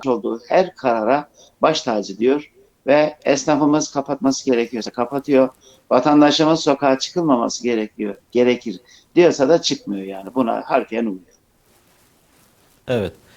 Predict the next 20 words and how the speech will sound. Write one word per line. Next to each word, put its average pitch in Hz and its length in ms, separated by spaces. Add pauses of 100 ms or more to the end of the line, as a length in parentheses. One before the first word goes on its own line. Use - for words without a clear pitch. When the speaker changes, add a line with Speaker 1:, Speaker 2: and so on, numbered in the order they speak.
(640)
Speaker 2:
Peki, 175 300
e, 131 520
programımızın 175 880 (180)
yavaş 151 340
yavaş 156 220
sonuna 156 340
geldik. 143 580 (100)
Bizden 127 280
sonra 123 440 (160)
bir 117 220
başka 113 320
program 120 540
var. - 340 (140)
E, 107 840 (880)
Sayın 131 280
Şükrü 139 520 (100)
Şahin'e 143 640
çok 131 240
teşekkür 139 420
ediyoruz. 139 580